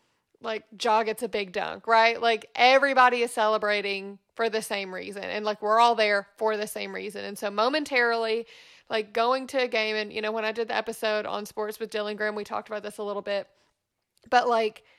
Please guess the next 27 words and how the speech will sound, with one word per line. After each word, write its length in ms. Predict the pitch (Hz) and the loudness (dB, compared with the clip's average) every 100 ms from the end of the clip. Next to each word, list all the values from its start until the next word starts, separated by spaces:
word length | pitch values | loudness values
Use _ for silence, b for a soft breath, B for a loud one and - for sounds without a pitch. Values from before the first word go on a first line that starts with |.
| _ _ _ _ _ | _ _ _ _ _
when 180 | - 247 | -4 -2
you're 220 | 254 254 | 2 4
at 120 | 254 240 | 4 2
a 60 | |
game, 500 | - 240 240 226 220 | 2 2 2 2 0
or 60 | 214 | -2
when 160 | 233 | -2
you're 140 | 220 226 | -2 0
watching 480 | 233 339 - 262 226 | 2 2 0 -4 -4
a 60 | |
game, 260 | 208 202 202 | -2 -2 -2
even 260 | 220 214 | -4 -2
if 100 | 214 | -4
you're 160 | 233 254 | 0 0
in, 100 | 254 | 2
like, 160 | 247 240 | 0 -2
a 60 | |
bar 260 | 220 233 240 | 2 2 2
with 120 | 247 | 0
a 40 | 233 | 0
bunch 180 | 240 | -4
of 60 | - | -4
people 260 | 277 262 214 | -6 -2 0
watching 400 | 208 220 226 202 | 2 2 0 -4
a 60 | |
game, 320 | 190 196 214 | -2 -4 -2
right? 340 | 208 208 220 | 0 2 2